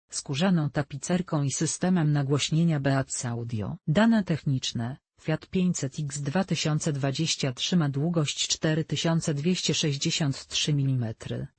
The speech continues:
szerokość tysiąc siedemset dziewięćdziesiąt sześć milimetrów i wysokość tysiąc pięćset dziewięćdziesiąt pięć milimetrów.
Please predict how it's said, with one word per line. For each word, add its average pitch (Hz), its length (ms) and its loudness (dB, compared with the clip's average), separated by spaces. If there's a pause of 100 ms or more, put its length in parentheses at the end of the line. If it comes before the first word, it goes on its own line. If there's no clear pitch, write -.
szerokość - 680 -2
tysiąc 180 420 0
siedemset 151 560 0
dziewięćdziesiąt 135 680 -2
sześć - 440 -4
milimetrów 143 720 0
i 151 120 0
wysokość - 680 -2
tysiąc 156 460 -2
pięćset 170 520 0
dziewięćdziesiąt 135 680 0
pięć 135 360 -4
milimetrów. 123 800 0